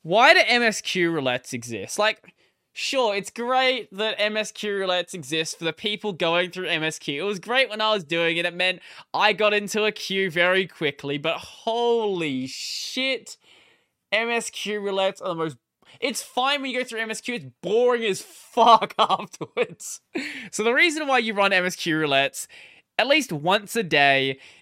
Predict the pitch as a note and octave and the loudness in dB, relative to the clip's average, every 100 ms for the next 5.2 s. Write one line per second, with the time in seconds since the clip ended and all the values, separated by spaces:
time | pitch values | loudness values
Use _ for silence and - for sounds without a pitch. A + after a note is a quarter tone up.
0 | _ F3 F3 F3+ D#3+ E3+ - D#3 D3 C#3+ | _ -4 -4 -4 2 2 2 0 0 0
1 | D#3 G3+ G3+ - F3 D3+ C#3+ - B2+ C3 | 4 4 2 -2 -2 -2 -2 -4 -6 -4
2 | - C4 B3+ A#3+ A3+ G3+ G3 F#3+ F3 F3+ | -2 -2 -2 -2 -2 -4 -4 -4 -2 -2
3 | E3+ D#3+ C#3+ D3+ D#3+ D#3+ D3 D3+ D3 C#3+ | -2 -6 0 4 6 4 4 2 2 2
4 | C3 B2+ C#3+ C#3+ C3+ D#3 D3+ C3 C#3+ C#3+ | 2 0 -2 -2 2 4 2 0 0 2
5 | C3+ C3 | 4 2